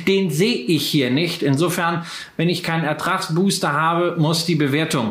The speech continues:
ein bisschen runterkommen. Deswegen bei zweihundertzehn, zweihundertzwanzig reden wir noch mal. Ansonsten Glückwunsch an alle, die hier investiert sind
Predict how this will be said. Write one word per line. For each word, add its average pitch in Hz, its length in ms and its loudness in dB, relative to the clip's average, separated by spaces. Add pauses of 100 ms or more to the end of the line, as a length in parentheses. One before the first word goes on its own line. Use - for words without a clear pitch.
(140)
ein 120 160 0
bisschen 131 300 0
runterkommen. 160 640 0 (320)
Deswegen 143 540 0
bei 135 380 -2
zweihundertzehn, 151 640 0
zweihundertzwanzig 147 800 0
reden 165 240 2
wir 165 80 2
noch 147 180 0
mal. 151 240 0
Ansonsten 143 600 0
Glückwunsch 185 720 0
an 151 160 0
alle, 185 400 0
die 175 200 0
hier 160 260 2
investiert 160 640 2
sind 214 300 2